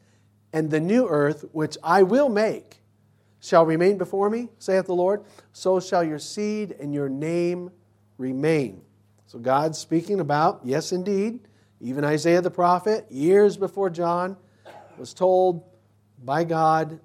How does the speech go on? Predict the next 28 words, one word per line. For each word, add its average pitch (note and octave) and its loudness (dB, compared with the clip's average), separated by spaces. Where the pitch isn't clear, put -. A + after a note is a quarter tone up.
that A2 -14
God's C#3 -4
making D3+ -4
everything D3+ -4
new. C#3+ -8
Like C3+ -4
everything. C#3+ 0
All C3+ 2
right, E3 4
so - -6
let's D3+ -4
go G3 4
to E3+ 2
Second A3 -2
Peter. F3+ -2
Second A3 -2
Peter, F#3+ 0
now D#3+ 2
just, F3 -8
I'm - -20
trying B3+ 0
not A3 -2
to G3 -10
spend F3+ -6
too A3+ -8
much A3 0
time F3+ -4
commenting, D#3+ -6